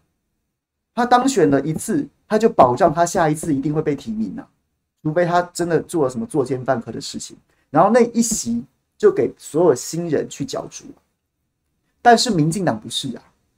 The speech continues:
民进党没有像当你当选之后保证你下次被提名的。民进党是你当选之后，这，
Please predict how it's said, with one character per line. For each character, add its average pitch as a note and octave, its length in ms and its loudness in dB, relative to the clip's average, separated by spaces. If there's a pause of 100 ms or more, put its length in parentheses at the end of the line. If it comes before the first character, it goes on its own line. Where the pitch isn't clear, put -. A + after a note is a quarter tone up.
(120)
民 G#3+ 160 2
进 A3+ 100 2
党 F#3+ 180 6
没 E3+ 100 2
有 G#3 100 4
像 G3+ 260 0
当 G3+ 220 2
你 B2+ 60 -2
当 C#3 180 4
选 C3 180 -2
之 E3+ 120 2
后 D#3 40 6
保 A#2+ 220 4
证 E3+ 120 -2
你 C#3 60 -2
下 D3+ 180 0
次 C#3+ 120 -8
被 C3+ 140 0
提 - 160 -16
名 D#2+ 180 -18
的。 - 80 -20 (320)
民 G3 160 0
进 C4 120 6
党 D#3+ 140 6
是 F#3+ 140 -2
你 D#3 140 2
当 G3 200 2
选 D#3 180 -2
之 E3 140 -2
后， D#3 220 4
这， - 180 -2